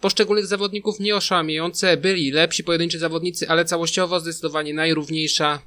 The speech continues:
drużyna, no i to nie jest żadne zaskoczenie. I przy okazji nowy lider w Pucharze Narodów, a do tego Niemcy zlecieli od razu z pierwszego na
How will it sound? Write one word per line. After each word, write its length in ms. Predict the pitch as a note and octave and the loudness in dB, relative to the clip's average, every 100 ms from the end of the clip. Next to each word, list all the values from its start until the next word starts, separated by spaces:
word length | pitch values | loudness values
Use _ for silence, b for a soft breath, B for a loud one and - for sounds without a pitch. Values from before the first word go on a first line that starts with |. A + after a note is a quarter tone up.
| - | -12
drużyna, 580 | C3+ D#3 D#3+ E3+ D#3 D3+ | -2 0 0 0 0 -2
no 120 | D3 | -4
i 80 | D3 | -4
to 80 | D3+ | -4
nie 100 | D3+ | -4
jest 120 | D3 | -2
żadne 200 | D#3 C#3+ | -4 -4
zaskoczenie. 520 | D3 - C#3+ D#3 D3+ | -6 -6 -2 -2 0
I 160 | A3 A#3 | 0 0
przy 280 | - G3 | 0 2
okazji 600 | F3 D#3+ D#3 C#3+ D#3+ F3+ _ - | 0 2 0 0 -4 -8 _ -4
nowy 300 | D#3+ E3+ F#3 | 0 2 2
lider 320 | F3 E3 E3+ | 0 0 0
w 80 | E3 | -2
Pucharze 520 | - F3 F3+ D#3+ D#3 - - | -8 0 2 2 0 -2 -4
Narodów, 440 | D3+ D3+ E3 F3+ | 0 2 2 -2
a 60 | C#3+ | 0
do 100 | D3 | 0
tego 220 | E3+ D3+ | 0 0
Niemcy 540 | D3 D#3+ - D#3+ D#3 | 0 -2 -2 -4 -4
zlecieli 800 | C#3+ - C#3+ D#3 F3 E3 D3+ C3 - | -6 -6 -2 2 2 0 -2 -6 -6
od 160 | D3 D3+ | -2 2
razu 260 | E3 D3 | 2 0
z 80 | - | -4
pierwszego 600 | E3 D#3 - D#3+ D3 D3+ | -2 -2 0 -2 -2 -4
na 220 | D3+ D3+ | -2 -4